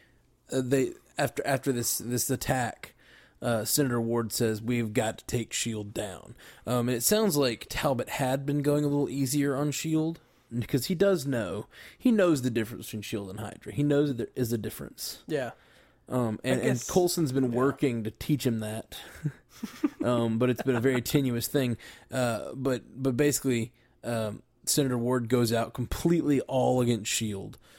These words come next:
Speaker 1: Um, and he, he, he rails against, uh, shield on the, uh, on the, on the, on the big screens.
Speaker 2: Yeah.
Speaker 1: On all the, uh, I think he does, like, a press conference there, right?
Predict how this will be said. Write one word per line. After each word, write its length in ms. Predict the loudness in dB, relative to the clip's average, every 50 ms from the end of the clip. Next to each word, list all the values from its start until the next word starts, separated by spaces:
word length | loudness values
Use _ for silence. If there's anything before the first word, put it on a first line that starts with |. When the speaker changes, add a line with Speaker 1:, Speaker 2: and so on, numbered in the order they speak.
| -20 -20 _ _ -6
Speaker 1:
Um, 300 | -4 -4 -2 -4 -6 -8 -14 -20 -20 _ _ -2 0
and 80 | 2 2
he, 240 | 4 2 2 0 0
he, 180 | -2 -4 -4 -4
he 220 | -4 -4 -4 -2
rails 420 | -2 0 0 0 0 0 0 0 0
against, 540 | 0 -2 -2 -2 -2 0 2 2 2 2 0
uh, 320 | -2 -6 -6 -6 -8 -10 -12 -14 -16 -20 _ _ _ _ _ _ _ _ _ _ _ _ _ _ _ _ _ _ _ _ _ -20 -20 _ -6
shield 500 | -4 -2 0 2 2 2 2 2 0 -4 -8 _ _ _ -6
on 180 | -4 -2 -2
the, 200 | -2 -2 -2 -4 -4
uh, 180 | -6 -8 -10 -12 -16 _ _ _ _ _ _ _ _ -8
on 180 | -4 -2 -2 -2
the, 80 | -4 -4
on 140 | -6 -8 -10
the, 100 | -8 -6
on 100 | -4 -4
the 60 | -2
big 240 | -2 -2 -2 -2 -2
screens. 880 | -4 -2 0 0 0 0 0 -2 -4 -6 -8 -8 -8 -8 -8 -8 -10 -12 -16 -20 -20 -20 -20 _ _ _ _ _ -10
Speaker 2:
Yeah. 420 | -6 -4 -2 -2 -2 -2 -2 -4 -6 -10 _ _ _ _
Speaker 1:
On 80 | -8 -4
all 80 | -4 -2
the, 260 | -2 0 0 0 -2
uh, 300 | -2 -4 -4 -4 -4 -4
I 40 | -4
think 160 | -2 0 0
he 40 | 2
does, 160 | 2 2 2
like, 120 | 0 -2 -2
a 20 |
press 220 | 0 0 0 0 0
conference 380 | -2 -4 -4 -4 -6 -8 -8
there, 260 | -4 -4 -4 -4 -4 -6
right? 320 | -6 -4 -4 -4 -6